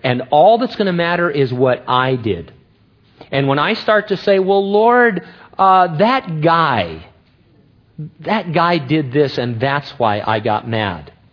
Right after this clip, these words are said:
That's why I lost my temper. That's why I lied. That's why this," the Lord's gonna look around, and, and I'm being facetious, of course, but he's gonna say, "Gene, I don't see anybody else. What guy?" Well, you know,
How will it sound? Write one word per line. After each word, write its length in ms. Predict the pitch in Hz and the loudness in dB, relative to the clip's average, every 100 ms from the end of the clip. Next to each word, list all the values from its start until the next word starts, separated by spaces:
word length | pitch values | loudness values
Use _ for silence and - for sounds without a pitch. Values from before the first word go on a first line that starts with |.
| _ _ _ _ | _ _ _ _
That's 300 | 123 143 151 | -4 -2 -2
why 280 | 143 127 113 | -2 0 2
I 40 | 107 | 0
lost 360 | 110 117 - | -2 -4 -4
my 120 | 107 | -8
temper. 520 | 101 - 107 101 73 - _ _ _ _ - | -8 -6 -8 -8 -14 -18 _ _ _ _ -6
That's 380 | 120 143 139 | -2 -2 -2
why 160 | 139 123 | 0 2
I 140 | 107 | 2
lied. 500 | 110 120 123 104 80 - - _ | 0 0 0 0 -6 -12 -20 _
That's 260 | 123 143 139 | -2 -2 0
why 140 | 131 | -2
this," 260 | 123 127 120 - _ | 0 -4 -6 -16 _
the 60 | 127 | -2
Lord's 240 | 135 170 | 0 0
gonna 180 | 170 143 | -4 -6
look 180 | 139 143 | -4 -2
around, 320 | 151 160 147 | -2 -2 -2
and, 160 | 123 113 | -4 -4
and 240 | 127 117 | -6 -6
I'm 160 | 131 123 | -6 -4
being 220 | 131 120 | -4 -6
facetious, 480 | - - 151 - 120 | -8 -8 -6 -6 -10
of 100 | 117 | -6
course, 220 | 131 131 | -4 -4
but 140 | 139 | -4
he's 120 | 127 | -6
gonna 160 | 120 131 | -4 -6
say, 380 | - 139 123 113 - - | -2 0 0 -4 -16 -16
"Gene, 260 | 117 139 160 | -8 -6 -6
I 180 | 120 170 | -6 -6
don't 220 | 202 131 | -8 -10
see 300 | - 165 151 | -8 -6 -4
anybody 520 | 127 160 135 117 110 | -6 -4 -2 -2 -2
else. 400 | 156 175 - - - _ _ | -6 -8 -16 -20 -20 _ _
What 560 | 104 127 214 233 135 | -2 2 2 -2 -6
guy?" 560 | 120 139 208 127 78 - _ _ _ _ _ _ _ _ - | -2 -2 -2 -8 -12 -20 _ _ _ _ _ _ _ _ -4
Well, 120 | 247 | 0
you 60 | |
know, 260 | 226 214 220 | 2 0 -2